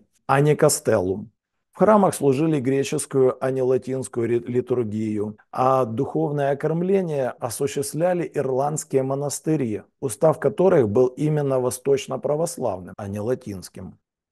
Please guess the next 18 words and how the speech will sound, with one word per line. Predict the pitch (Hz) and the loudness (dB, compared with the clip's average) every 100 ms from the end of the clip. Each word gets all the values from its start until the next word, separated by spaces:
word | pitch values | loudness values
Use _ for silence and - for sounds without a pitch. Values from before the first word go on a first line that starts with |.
| - | 0
На | 123 139 160 | 4 6 6
этот | 160 139 | 6 4
факт | 180 180 - - | 6 6 4 -2
обращает | 143 139 143 - 151 143 | 4 6 6 6 4 4
особое | 143 - 151 135 127 123 | 0 2 2 4 4 2
внимание | 127 139 156 160 127 113 110 107 - | 0 -2 -2 -2 -2 0 -2 -6 -6
английский | 120 120 127 143 - 120 | -4 0 2 0 0 0
медиевист, | 120 120 110 123 123 143 170 160 - | 0 0 0 0 -2 -2 -4 -6 -10
профессор | 123 117 127 127 117 - | -6 -2 0 0 -2 -4
Оксфордского | 123 113 - 113 110 110 110 110 | -6 -6 -6 -6 -4 -2 2 2
университета | 110 113 110 - 135 - 170 170 151 143 - | 0 -2 -2 -2 -2 0 0 0 -2 -2 -2
Уэллс | 139 156 160 151 | 0 2 2 -2
Хедрилл | - 143 104 92 87 82 | 0 0 0 -2 -8 -12
в | - | -10
своей | 120 123 123 | -2 2 2
книге | 135 156 143 | -2 -6 -4
«Длинноволосые | 110 113 120 117 110 120 139 135 127 | -4 -4 -4 -2 -2 0 0 0 -4
короли». | - 113 120 107 | -4 -4 -4 -6